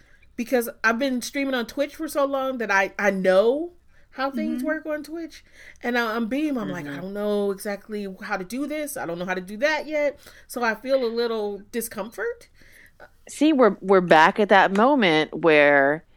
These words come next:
Speaker 3: somebody else
Speaker 2: Yeah.
Speaker 3: in our position wouldn't question that shit at
Speaker 1: No,
Speaker 3: all.
Speaker 1: they just do it.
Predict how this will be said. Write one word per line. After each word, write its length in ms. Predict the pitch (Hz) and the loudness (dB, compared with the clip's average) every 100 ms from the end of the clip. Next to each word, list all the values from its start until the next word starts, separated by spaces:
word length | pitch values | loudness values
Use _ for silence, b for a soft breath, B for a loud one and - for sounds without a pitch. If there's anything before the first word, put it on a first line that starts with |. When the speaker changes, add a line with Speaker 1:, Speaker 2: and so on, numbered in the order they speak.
| _ _ _ _ _ _ _ _ _ - | _ _ _ _ _ _ _ _ _ -20
Speaker 3:
somebody 500 | - - 180 190 262 | -12 -2 2 4 6
else 440 | 302 381 302 - 196 | 6 8 6 4 -2
Speaker 2:
Yeah. 480 | 185 180 175 170 170 | -8 -8 -10 -10 -2
Speaker 3:
in 100 | 175 | 2
our 120 | 170 | 2
position 460 | 190 214 277 220 180 | 2 0 0 -2 -2
wouldn't 340 | 175 185 262 240 | -2 0 2 4
question 340 | 233 214 214 | 2 2 2
that 120 | 185 | 0
shit 140 | 196 160 | 0 0
at 80 | |
Speaker 1:
No, 40 | 131 | 2
Speaker 3:
all. 200 | - - | 0 -2
Speaker 1:
they 100 | 190 | -8
just 220 | 196 190 | -8 -8
do 160 | 214 190 | -4 -4
it. 160 | 151 | -6